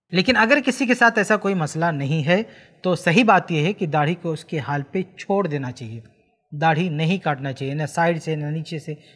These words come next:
कहीं से भी दाढ़ी नहीं करना चाहिए। और ये जो एक मुश्त की बात है, बात सहाबा किराम से मिलता है कि वो एक मुश्त के बाद दाढ़ी काट लेते थे। तो देखिए, अल्लाह के नबी सल्लल्लाहु अलैहि वसल्लम से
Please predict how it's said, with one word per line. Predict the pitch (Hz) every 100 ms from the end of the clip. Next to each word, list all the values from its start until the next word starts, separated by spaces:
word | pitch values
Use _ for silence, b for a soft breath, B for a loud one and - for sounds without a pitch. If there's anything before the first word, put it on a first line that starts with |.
| b -
कहीं | 170 196
से | 190
भी | 170
दाढ़ी | 147 139
नहीं | 131 117
करना | 113 117
चाहिए। | - 117 107 _ _ _ _ -
और | 196
ये | 196 247
जो | 254
एक | 220 247 247
मुश्त | 214 226 233
की | 240
बात | 214 220 220
है, | 208
बात | 175 180
सहाबा | 190 185
किराम | 185 190 190 196 196 170
से | - 175
मिलता | 196 190 202
है | 170 185 _ -
कि | 170
वो | 180
एक | 185 180 180
मुश्त | 165
के | - 165
बाद | 165
दाढ़ी | 156 147 156
काट | - 147 143
लेते | 135 139
थे। | 131 175
तो | _ 160
देखिए, | 151 156 202
अल्लाह | 160 170 170
के | 165
नबी | 156 170 180 - b b
सल्लल्लाहु | - 147 147 147 160 147
अलैहि | 143 135
वसल्लम | - 165
से | 156 147 151